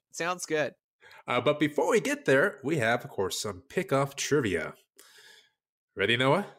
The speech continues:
Speaker 1: No.
Speaker 2: S-, I, I figured. So let's get into it. <laughs> So Jason Varitek is the only catcher in history to catch, uh, no-hitters for four different starting pitchers. Um, he did it for the Red Sox in two thousand one,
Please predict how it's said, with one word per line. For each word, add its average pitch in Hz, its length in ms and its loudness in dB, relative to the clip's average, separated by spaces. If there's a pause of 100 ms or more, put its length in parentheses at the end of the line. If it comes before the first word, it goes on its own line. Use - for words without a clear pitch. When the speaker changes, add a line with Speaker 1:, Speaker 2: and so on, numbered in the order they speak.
(840)
Speaker 1:
No. 170 140 0 (140)
Speaker 2:
S-, - 380 -6 (220)
I, 110 120 0
I 110 200 0
figured. 110 440 -2 (180)
So - 160 -4
let's 127 100 0
get 165 120 0
into 120 260 0
it. - 100 -8
<laughs> - 360 -4 (340)
So 156 160 0
Jason 190 580 -2
Varitek 110 640 -2
is 110 240 -2
the 113 180 -2
only 131 280 -4
catcher - 420 -4
in - 80 -2
history 98 480 -6
to 127 80 -4
catch, - 540 -8
uh, 101 240 0 (760)
no-hitters 123 640 2 (120)
for 117 120 -6
four 143 420 0
different 131 420 -4
starting 110 380 0
pitchers. - 640 -4 (500)
Um, 87 160 -10
he 107 60 -10
did 113 160 -2
it 117 100 -4
for - 60 -8
the 107 100 0
Red 120 160 0
Sox 135 360 -2
in 107 60 -12
two - 120 -12
thousand 95 220 -6
one, 151 340 -4